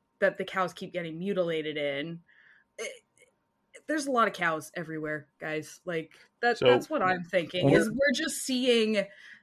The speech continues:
Speaker 1: the cows because there's more cow, cattle farms than there are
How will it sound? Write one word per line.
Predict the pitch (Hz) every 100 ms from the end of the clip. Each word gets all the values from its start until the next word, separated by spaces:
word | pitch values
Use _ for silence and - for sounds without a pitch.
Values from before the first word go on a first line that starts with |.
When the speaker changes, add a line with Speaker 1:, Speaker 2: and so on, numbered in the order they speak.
| _ _ _
Speaker 1:
the | 196
cows | - - 180 156 139 160
because | - 190 202 185
there's | 185 190 180
more | 196 190
cow, | - 226 220 208 202 196 - -
cattle | 240 233 214 202 190 175 - _ _ _ _ _ _
farms | - 220 190 180 170 170
than | 185
there | 175 175
are | - 175 170 165 165